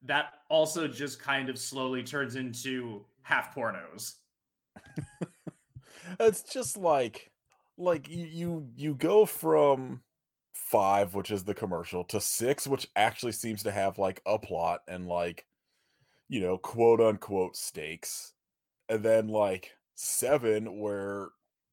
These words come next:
Speaker 2: all of the characters are, like, on the run. And then all of a sudden it's like, you're just in a restaurant. And, like
Speaker 1: <laughs> It's how all good movies should end, in a
Speaker 2: Liter-,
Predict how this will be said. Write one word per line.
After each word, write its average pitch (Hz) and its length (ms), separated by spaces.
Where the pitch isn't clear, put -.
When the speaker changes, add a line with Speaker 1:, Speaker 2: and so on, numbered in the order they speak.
Speaker 2:
all 117 240
of 107 140
the 104 100
characters 101 640
are, 101 80
like, 90 260
on 98 380
the 95 100
run. 90 560
And 107 100
then 123 140
all 117 100
of 107 60
a 107 40
sudden 104 300
it's 101 140
like, 92 140
you're 95 160
just 87 280
in 85 140
a 82 40
restaurant. 78 540
And, - 100
like - 140
Speaker 1:
<laughs> - 60
It's - 220
how 233 140
all 208 280
good 190 260
movies 160 340
should 151 140
end, 120 340
in 156 160
a - 40
Speaker 2:
Liter-, 139 540